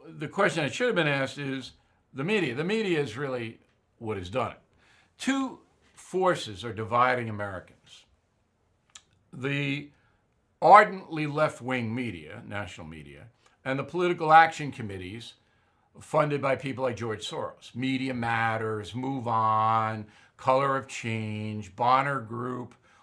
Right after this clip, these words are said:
all of these people. You don't know them, but they have millions and millions of dollars,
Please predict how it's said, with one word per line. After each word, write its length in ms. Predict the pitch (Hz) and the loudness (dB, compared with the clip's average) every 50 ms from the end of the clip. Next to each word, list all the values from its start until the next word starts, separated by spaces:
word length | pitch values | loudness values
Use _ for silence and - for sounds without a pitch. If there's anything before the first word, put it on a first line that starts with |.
| - _ - | -18 _ 4
all 240 | 175 190 208 208 208 | 8 8 10 10 10
of 60 | 190 | 8
these 200 | 180 165 160 - | 4 0 0 -4
people. 320 | - 127 107 90 - _ _ _ _ _ _ _ - - - - _ | -6 -6 -8 -8 -10 _ _ _ _ _ _ _ -20 -20 -20 -20 _
You 120 | - 156 165 | -4 0 2
don't 220 | 180 175 170 165 | 4 4 4 4
know 220 | 170 196 208 220 196 | 6 8 8 8 8
them, 260 | 165 160 147 139 135 | 6 4 4 2 0
but 180 | 135 131 131 | -4 -6 -4
they 380 | - 165 170 185 180 175 175 - - | -2 -2 0 2 2 0 0 -2 -6
have 400 | - 139 139 131 127 127 127 - _ _ _ _ _ 147 | -2 2 4 4 4 4 0 -4 _ _ _ _ _ -8
millions 540 | 123 117 131 170 208 208 196 185 160 120 123 | -6 -2 0 2 2 2 0 0 -2 -4 -6
and 100 | 127 120 | -8 -8
millions 320 | 113 110 101 98 95 87 | -8 -8 -10 -12 -14 -16
of 60 | 90 87 | -16 -18
dollars, 640 | 82 67 - - 85 117 139 147 170 170 - - | -18 -18 -18 -16 -12 -10 -8 -8 -8 -10 -10 -14